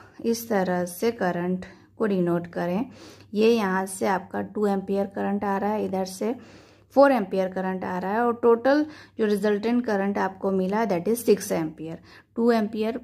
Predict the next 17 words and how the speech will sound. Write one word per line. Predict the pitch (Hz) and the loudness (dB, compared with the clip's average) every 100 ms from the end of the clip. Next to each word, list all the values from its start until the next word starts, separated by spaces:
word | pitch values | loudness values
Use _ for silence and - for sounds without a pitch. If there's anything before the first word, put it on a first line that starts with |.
| - - | -14 -2
प्लस | 190 185 202 | 0 0 -2
फ़ोर | 202 | -2
एम्पियर | 202 190 202 220 | 0 -2 -2 -2
that | 202 180 | -2 0
is | 254 262 | -2 -2
सिक्स | - 196 - | 2 2 2
एम्पियर, | 185 170 - 165 165 - - - 220 | -4 -4 -6 -14 -16 -20 -20 -8 0
और | |
यहाँ | 226 214 226 262 240 | 2 2 4 4 2
आपका | 214 - 214 240 - - - - | -2 -4 -4 -4 -6 -20 -12 0
एंगल | 180 190 202 220 247 - | 2 4 4 2 0 -2
सिक्सटी | 269 - - 226 | -2 -2 -2 2
डिग्री | 202 185 196 - _ 190 | 2 0 -4 -6 _ -6
सपोज | 185 170 - | -4 -6 -8
कर | 156 147 | -14 -14
लेते | 156 | -16
हैं। | - | -16